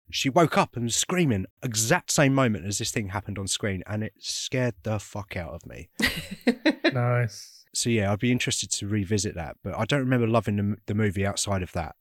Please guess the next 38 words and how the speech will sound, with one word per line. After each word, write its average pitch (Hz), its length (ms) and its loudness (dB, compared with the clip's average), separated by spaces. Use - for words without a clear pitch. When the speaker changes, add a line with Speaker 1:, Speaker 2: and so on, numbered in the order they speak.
Speaker 1:
But 120 120 0
that's - 360 0
always 120 320 4
stuck - 280 -2
with 85 120 -6
me. 80 300 -8
Speaker 2:
If - 180 0
we 254 120 4
watch 240 340 4
it 175 100 2
and 180 120 0
you 180 80 0
tell 202 160 -2
me 190 100 -2
when 180 140 0
that 175 160 -2
bit's - 160 -2
coming 180 200 -4
up, 165 200 -4
I 160 40 -4
can 160 220 -6
scream 160 520 -2
next 156 260 -2
to - 100 -6
you 143 120 -4
to 147 280 -8
replicate 180 440 0
the 160 40 -2
experience 156 500 -2
if 156 120 -8
you'd 156 80 -4
like. - 440 4
Speaker 1:
<laughs> - 160 -20
Yeah, 131 140 6
let's 117 240 0
recreate 95 440 -4
it. - 1160 -2
Speaker 2:
<laughs> - 20 -20